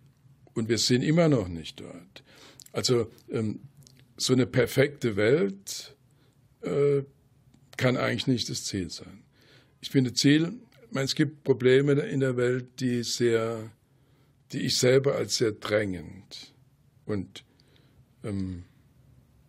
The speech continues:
herausfordernd empfinde und wo man am ehesten dran gehen muss. Und, ähm, das ist einerseits der Hunger. Also wir, wir, wir verdrängen ja immer noch, ähm, oder immer wieder,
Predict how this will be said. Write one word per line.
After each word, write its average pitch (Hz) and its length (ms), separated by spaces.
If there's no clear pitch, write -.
herausfordernd 107 840
empfinde 101 760
und 113 180
wo 120 80
man 117 140
am 113 140
ehesten 123 340
dran 135 260
gehen 95 220
muss. - 440
Und, 98 380
ähm, 101 360
das - 180
ist - 160
einerseits 113 560
der 92 160
Hunger. 104 320
Also 110 140
wir, 120 240
wir, 110 260
wir 101 120
verdrängen 117 580
ja 123 180
immer 113 340
noch, 98 520
ähm, 101 240
oder - 180
immer 113 360
wieder, 117 500